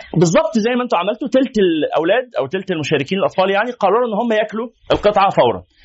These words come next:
التلتين، التلتين التانيين اللي قرروا ينتظروا،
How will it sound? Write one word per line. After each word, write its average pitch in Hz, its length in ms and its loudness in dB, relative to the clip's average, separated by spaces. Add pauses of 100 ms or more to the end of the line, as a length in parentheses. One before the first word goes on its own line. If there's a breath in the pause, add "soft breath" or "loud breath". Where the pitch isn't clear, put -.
(280 loud breath)
التلتين، 220 460 4 (160)
التلتين 202 600 4
التانيين 202 500 2
اللي 160 200 -2
قرروا 233 360 4
ينتظروا، 196 440 -2